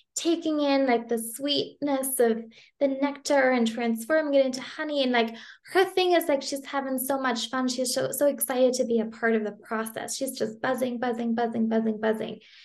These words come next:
And the honeybee taught me that work is supposed to feel energizing. And that is how I know I'm doing it right. So that's always a thing in my head is, like, does my work feel like,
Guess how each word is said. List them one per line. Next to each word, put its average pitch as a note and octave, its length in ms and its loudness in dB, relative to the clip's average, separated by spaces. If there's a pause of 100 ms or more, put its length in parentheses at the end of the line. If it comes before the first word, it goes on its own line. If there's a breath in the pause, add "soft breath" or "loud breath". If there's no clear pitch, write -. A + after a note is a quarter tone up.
(380 loud breath)
And C#4 180 2
the C4+ 60 -2
honeybee C4+ 960 0 (640)
taught - 380 2
me A3+ 520 2 (480)
that B3+ 200 -6
work C4+ 380 2
is C4 180 0
supposed B3+ 360 -2
to A#3 60 -4
feel A3+ 360 -8
energizing. - 1080 -8 (1040)
And C4 160 2
that B3+ 220 2
is B3 180 2
how A#3 260 0
I A3 140 2
know G#3 720 -2
I'm A3 180 -4
doing G#3 300 -6
it G3+ 160 -10
right. - 400 -10 (400)
So - 160 2
that's C4+ 260 2
always C4+ 260 8
a B3 60 2
thing B3 260 2
in A#3+ 120 2
my G#3+ 140 0
head A3 280 -4
is, G3+ 160 -4
like, A3 260 -6 (220 loud breath)
does B3+ 160 -2
my C#4 140 2
work C4+ 340 4
feel C4 220 2
like, A3 220 0